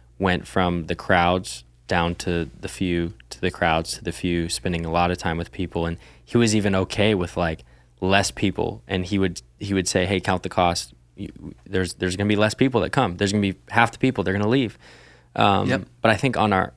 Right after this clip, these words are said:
Speaker 1: on our teams and in our, whether in, for a church, maybe it's not staff, maybe it's deacons, maybe it's key leaders.
Speaker 2: Yep.
Speaker 1: Um,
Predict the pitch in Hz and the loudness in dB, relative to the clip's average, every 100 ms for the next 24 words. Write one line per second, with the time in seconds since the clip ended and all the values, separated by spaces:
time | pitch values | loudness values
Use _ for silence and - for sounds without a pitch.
0 | - 98 92 - - 143 143 87 92 - | -2 0 0 -2 0 2 2 0 -6 -6
1 | 101 98 92 90 - 110 113 101 98 - | -4 0 0 0 0 -2 2 2 0 -2
2 | 120 104 - 107 - 131 107 104 101 82 | -4 -2 2 2 4 2 2 2 2 0
3 | - 90 80 104 101 92 - 104 85 95 | 2 2 2 0 -2 0 0 0 -2 -6
4 | - 101 98 - - 113 107 107 92 92 | -4 -2 -2 -4 -2 0 2 0 -2 -6
5 | - - 156 - - - - 104 95 98 | -6 -2 -2 -4 -20 -12 0 2 4 0